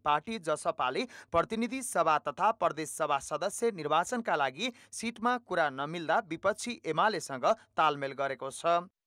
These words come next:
एमाले प्रतिगमनकारी शक्ति भएको र संविधान जोगाउन अर्को सरकार नबन्दासम्म गठबन्धनको विकल्प नदेखेको जसपाले अहिले चुनावमा उसैसँग कुम जोडेको हो। तर सङ्घीय सरकारमा जसपाका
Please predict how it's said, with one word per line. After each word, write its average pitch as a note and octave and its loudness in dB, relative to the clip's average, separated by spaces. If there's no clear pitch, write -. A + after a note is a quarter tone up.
एमाले D3+ 2
प्रतिगमनकारी D#3 -2
शक्ति D#3+ -4
भएको D3 -2
र A#3+ 0
संविधान G3+ -4
जोगाउन D#3+ 0
अर्को F3+ 0
सरकार D#3 -2
नबन्दासम्म D3+ -2
गठबन्धनको G#3 0
विकल्प E3+ -2
नदेखेको D#3 -4
जसपाले E3 -2
अहिले D3+ 2
चुनावमा C#3+ 0
उसैसँग D3+ -6
कुम D#3 -8
जोडेको C3+ -4
हो। F3+ -2
तर D3+ 4
सङ्घीय D3 -4
सरकारमा E3 0
जसपाका E3+ -2